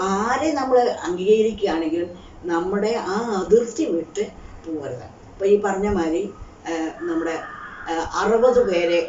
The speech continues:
ഉൾക്കൊള്ളിച്ചുകൊണ്ട് പത്മനാഭസ്വാമി ക്ഷേത്രത്തിൽ നമ്മുടെ അറുപത് വർഷം, കേരളത്തിൻ്റെ അറുപത് വർഷം ഞാൻ, ഏ, ഉപ-, ഏ,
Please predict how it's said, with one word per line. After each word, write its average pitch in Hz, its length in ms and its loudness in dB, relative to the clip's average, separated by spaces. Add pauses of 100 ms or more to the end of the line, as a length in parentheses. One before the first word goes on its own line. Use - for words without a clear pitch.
(280)
ഉൾക്കൊള്ളിച്ചുകൊണ്ട് 170 720 0
പത്മനാഭസ്വാമി 165 840 -4
ക്ഷേത്രത്തിൽ 143 540 -8 (440)
നമ്മുടെ 165 300 -2 (100)
അറുപത് 190 480 2
വർഷം, - 380 -4 (360)
കേരളത്തിൻ്റെ 165 580 -2
അറുപത് 160 340 -2
വർഷം 160 420 -4
ഞാൻ, 147 200 -4 (460)
ഏ, 165 60 -4 (320)
ഉപ-, 165 360 0
ഏ, 165 120 -6